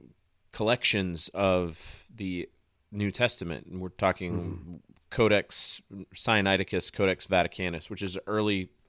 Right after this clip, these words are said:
Speaker 1: thir-, uh, early, uh, three hundreds, early fourth
Speaker 2: Mm-hmm.
Speaker 1: century, uh, they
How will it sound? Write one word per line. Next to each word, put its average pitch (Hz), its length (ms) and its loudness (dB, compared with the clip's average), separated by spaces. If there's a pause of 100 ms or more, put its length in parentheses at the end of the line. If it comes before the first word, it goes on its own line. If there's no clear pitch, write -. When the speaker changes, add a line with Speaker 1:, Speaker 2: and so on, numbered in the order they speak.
(100)
Speaker 1:
thir-, 135 180 -4
uh, 101 180 0
early, 98 480 0
uh, 92 140 0
three 104 240 -6
hundreds, 80 600 -6 (280)
early 92 220 0
fourth 107 300 0
Speaker 2:
Mm-hmm. 98 100 -8
Speaker 1:
century, 92 500 -6 (580)
uh, 95 200 0
they 117 540 2